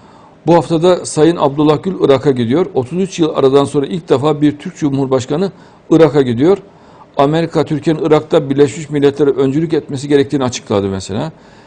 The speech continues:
T R T Türk kanalı açıldı. Azerice, Kırgızca, Kazakça, Türkmence ve Özbekçe yirmi dört saat yayın yapılacak Türk Birliği'nin.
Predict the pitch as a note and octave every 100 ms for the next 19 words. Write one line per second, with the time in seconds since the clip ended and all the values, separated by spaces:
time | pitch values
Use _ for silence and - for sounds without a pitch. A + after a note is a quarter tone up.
0 | - - C#3+ D#3 E3 - G#3+ - D3 C3+
1 | C#3+ C3 - B2+ A#2+ F#3+ F3+ - - -
2 | B2+ B2+ D#3+ D#3+ E3 B2 - C#3 C3+ D#3+
3 | D#3 D3+ A#2 B2+ B2 D#3 - C3 - C3+
4 | - D#3+ E3 D#3 D#3 - C3+ C3 D#3+ D#3+
5 | F3 F#3+ F#3+ - - - - C3 D#3 D#3+
6 | F#3+ - E3+ F3+ F3+ E3 D3+ D3+ C3 A2+
7 | G#2 G2 G2 - - - C#3 A#2+ A#2+ E3
8 | A3+